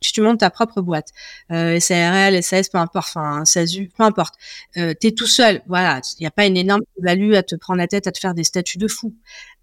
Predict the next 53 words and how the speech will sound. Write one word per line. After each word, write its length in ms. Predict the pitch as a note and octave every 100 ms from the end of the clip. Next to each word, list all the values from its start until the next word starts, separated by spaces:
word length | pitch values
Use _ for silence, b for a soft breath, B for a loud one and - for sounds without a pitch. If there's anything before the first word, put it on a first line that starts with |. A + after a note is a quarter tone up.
| _
En 140 | A#3
revanche, 340 | C#4 C4+ B3 - - -
dès 180 | F3+ C#4
le 80 |
moment 440 | C4+ B3+ B3 G3+ -
où 100 | G3
vous 160 | F3 E3
êtes 140 | D#3
deux, 240 | D#3 A#3 _ _ _ _ _ _ _ _
si 280 | - - A#3+
vous 220 | A#3 B3+
êtes 240 | G#3+ D#3+ D#3
deux, 220 | E3 G#3
franchement, 680 | - G3+ F#3+ - G3+ A3+ A3+ b _
faites 380 | - - A3 A3
attention 560 | G3+ F#3+ F3+ - G3 G#3+
tout 220 | - A3+
de 60 | G#3
suite, 280 | A3+ A3
il 40 | G3
faut 140 | F#3
penser 520 | F3 E3+ - G3 G3 -
à 60 |
avoir 160 | E3+ E3
des 140 | E3
statuts 380 | E3+ - F3 -
qui 120 | -
soient 220 | F3+ - -
carrés 500 | - F#3 F#3 F#3 A3 B B -
et 100 | F#3+
tout 140 | -
de 40 |
suite 140 | - -
un 80 | E3+
pacte 280 | F3 -
d'associés. 520 | E3+ D#3 - - - -
C'est 220 | - E3+
hyper 260 | F3 F#3+ F#3
important. 440 | F3 E3+ - C#3+ b b b
Enfin, 100 | E3
moi, 260 | E3 F#3 A3+
pour 160 | A3+
moi, 300 | G#3 A3+ B3 A#3+
là, 200 | G#3 G#3
c'est 200 | A3 F#3
dès 120 | G3+
la 120 | C4
consti-, 340 | A#3 B3 - G#3+
dès 160 | F#3+
l'immatriculation 680 | D4+ D4+ C#4 - C4 A#3+ A3+
de 40 | A3
la 140 | G3+
boîte, 280 | G3+ A#3+